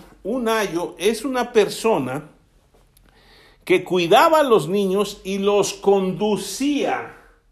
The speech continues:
a un objetivo. No era el encargado de enseñar. Entonces me llamó mucho la atención porque, porque la ley realmente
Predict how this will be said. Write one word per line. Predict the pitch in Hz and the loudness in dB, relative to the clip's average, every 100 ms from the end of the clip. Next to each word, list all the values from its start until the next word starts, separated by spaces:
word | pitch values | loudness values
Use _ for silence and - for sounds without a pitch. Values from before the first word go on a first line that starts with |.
| _ _ _ | _ _ _
a | 135 127 | -10 -6
un | 139 147 | -4 -4
objetivo. | 143 143 - 151 156 165 123 - _ _ _ _ _ | -4 -8 -8 -8 -8 -16 -16 -20 _ _ _ _ _
No | 117 127 156 208 | -8 -2 -2 0
era | 220 220 | 0 -2
el | 220 160 - _ 143 | -4 -8 -18 _ -2
encargado | 143 147 131 123 123 131 131 143 | 0 0 -2 -4 -4 -4 -6 -6
de | 143 | -8
enseñar. | 143 135 - 143 151 156 156 - _ _ _ _ _ - - - _ - | -8 -8 -8 -6 -6 -8 -12 -20 _ _ _ _ _ -20 -20 -20 _ -20
Entonces | - 190 175 | -6 -4 -2
me | 208 | 0
llamó | 196 214 285 | 0 2 0
mucho | 359 320 | 0 0
la | 302 247 | 0 0
atención | 202 170 - 180 160 - | -2 -4 -2 -2 -2 -2
porque, | 180 180 202 214 214 - - _ _ _ _ _ | -4 -2 -2 -2 -4 -14 -20 _ _ _ _ _
porque | - 202 196 190 | -4 -2 -2 -2
la | 208 202 | 2 2
ley | 208 269 339 | 4 2 0
realmente | 277 262 285 233 247 226 - 151 180 | -4 -4 -4 -4 -4 -6 -4 -4 -4